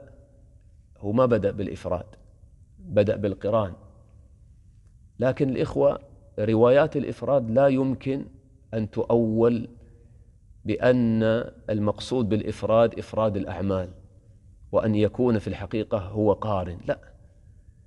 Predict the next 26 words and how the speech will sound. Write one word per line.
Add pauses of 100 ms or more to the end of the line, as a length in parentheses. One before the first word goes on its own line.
لماذا؟ (560)
عند
التأمل
في
ألفاظها (180)
يصعب
تأويلها. (2250)
آه،
مثلًا
حديث
عائشة
رضي
الله
عنها (880)
قالت:
"خرجنا
مع
رسول
الله
صلى
الله
عليه
وسلم، (440)
فمنهم
من
لبى